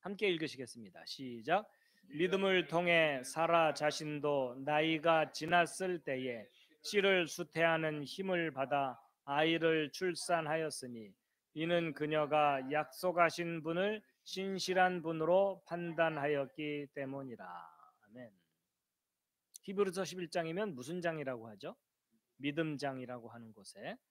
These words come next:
어, 믿음의 선진들의 그 미-, 믿음에 대해서 소개하고 있는 내용입니다. 자, 다 함께 읽으시겠습니다.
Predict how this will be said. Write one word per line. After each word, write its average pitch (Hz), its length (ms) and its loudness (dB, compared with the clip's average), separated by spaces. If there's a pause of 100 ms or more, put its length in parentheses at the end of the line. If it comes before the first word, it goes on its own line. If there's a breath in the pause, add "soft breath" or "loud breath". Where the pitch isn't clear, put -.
(340)
어, 107 120 -20
믿음의 131 420 -10
선진들의 147 760 -6 (400)
그 107 720 -20 (100)
미-, 147 320 -10
믿음에 143 420 -4
대해서 110 540 -20 (220)
소개하고 123 500 -14
있는 165 480 -12
내용입니다. 117 600 -18 (3750 soft breath)
자, 151 520 4 (2250)
다 156 100 2
함께 190 260 2
읽으시겠습니다. 143 760 -4